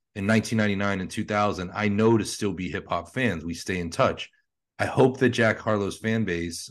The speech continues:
um, is somehow challenged by, you know, especially, especially in the first song, um, Common Ground, to think about,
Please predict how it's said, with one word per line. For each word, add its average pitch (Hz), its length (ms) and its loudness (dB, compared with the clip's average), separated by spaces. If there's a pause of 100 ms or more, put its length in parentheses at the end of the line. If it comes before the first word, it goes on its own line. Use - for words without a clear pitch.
um, 87 520 -2 (1120)
is 101 140 -2
somehow 110 480 2
challenged 107 460 -2
by, 107 540 0 (440)
you 113 80 2
know, 107 100 4
especially, 110 760 2
especially 117 560 -2
in 104 100 0
the 92 60 -8
first 180 320 -4
song, 98 440 -2 (460)
um, 101 400 -4
Common 127 360 4
Ground, 117 440 6
to 123 100 -2
think 175 200 2
about, 110 260 2